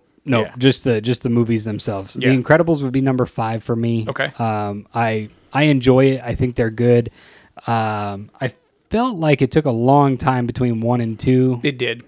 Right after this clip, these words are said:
Speaker 2: was
Speaker 1: Um,
Speaker 2: like fucking eleven years, twelve years, some shit like that. It was, it was a long
Speaker 1: It,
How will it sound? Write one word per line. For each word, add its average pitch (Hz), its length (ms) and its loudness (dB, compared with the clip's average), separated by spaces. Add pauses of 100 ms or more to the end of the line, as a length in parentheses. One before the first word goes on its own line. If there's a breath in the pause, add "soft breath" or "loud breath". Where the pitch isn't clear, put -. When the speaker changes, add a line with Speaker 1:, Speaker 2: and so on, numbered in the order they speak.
Speaker 2:
was 110 380 0
Speaker 1:
Um, 104 60 -6
Speaker 2:
like 139 220 -2 (120)
fucking 117 400 -4 (160)
eleven 110 420 -4
years, 101 320 -2
twelve 101 280 -2
years, 104 240 -2
some 95 140 -10
shit - 140 -10
like 92 120 -10
that. 95 160 -6
It - 20 -6
was, 131 100 -8
it - 140 -6
was 147 100 -6
a 110 40 -6
long 104 160 -4
Speaker 1:
It, 95 80 -6